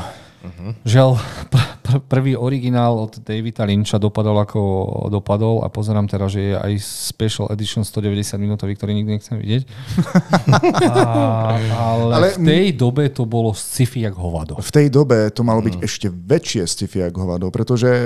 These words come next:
Speaker 3: jeho projekt bol megaprojekt, chcel naozaj konkurovať Hviezdnym vojnám svojou veľkoleposťou, ale myslím si, že nenašiel nikoho, kto by mu dal dostatočne veľký rozpočet, aby dokázal taký film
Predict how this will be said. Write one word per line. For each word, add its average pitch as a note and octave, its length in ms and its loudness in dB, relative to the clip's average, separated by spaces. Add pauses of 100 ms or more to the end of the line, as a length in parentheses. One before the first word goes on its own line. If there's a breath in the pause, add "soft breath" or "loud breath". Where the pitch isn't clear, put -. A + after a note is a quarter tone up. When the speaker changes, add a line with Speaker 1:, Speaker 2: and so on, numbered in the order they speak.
(220)
Speaker 3:
jeho C3+ 320 4
projekt B2+ 400 2
bol G#2 200 0
megaprojekt, A#2+ 960 0
chcel - 280 -2
naozaj A2 340 2
konkurovať A2 520 0
Hviezdnym G#2+ 440 0
vojnám F#2+ 520 0
svojou G2 400 0
veľkoleposťou, A#2+ 880 0
ale A2 120 2
myslím A#2+ 240 0
si, B2+ 140 0
že A#2+ 140 2
nenašiel A#2+ 840 2 (420 loud breath)
nikoho, E3 340 6
kto C#3 140 -2
by C#3+ 120 2
mu C#3+ 100 2
dal B2 400 4
dostatočne B2+ 540 -2
veľký A2 280 0
rozpočet, - 580 -8 (320 soft breath)
aby F#2+ 180 -2
dokázal A2+ 480 4
taký G#2+ 300 -2
film G#2+ 320 0